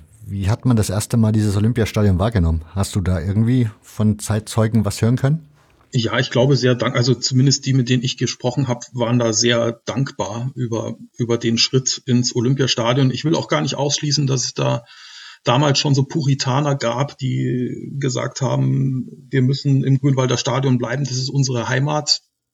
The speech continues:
Speaker 2: Es gibt einen, den Klaus Billmeier, Billmeier aus der, ähm, Urzelle der Fans, das ist ein Giesinger, das ist ein roter Giesinger, also sowas gibt's auch.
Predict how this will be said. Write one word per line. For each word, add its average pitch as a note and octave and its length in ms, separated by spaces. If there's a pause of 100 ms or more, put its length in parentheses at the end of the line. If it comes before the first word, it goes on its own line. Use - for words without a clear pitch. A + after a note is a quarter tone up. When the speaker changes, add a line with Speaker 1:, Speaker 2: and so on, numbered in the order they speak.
(500)
Speaker 2:
Es - 140
gibt - 240
einen, C3 240
den A#2+ 100
Klaus A#2+ 340
Billmeier, C#3 760
Billmeier D#3+ 580 (640)
aus B2+ 240
der, B2 420
ähm, B2 400 (100)
Urzelle D3 520
der C3+ 160
Fans, C#3+ 380
das - 180
ist C#3 100
ein C3+ 100
Giesinger, E3+ 520
das C3 180
ist B2+ 80
ein B2+ 80
roter A#2+ 380
Giesinger, E3+ 540
also B2+ 200
sowas B2+ 260
gibt's - 240
auch. - 360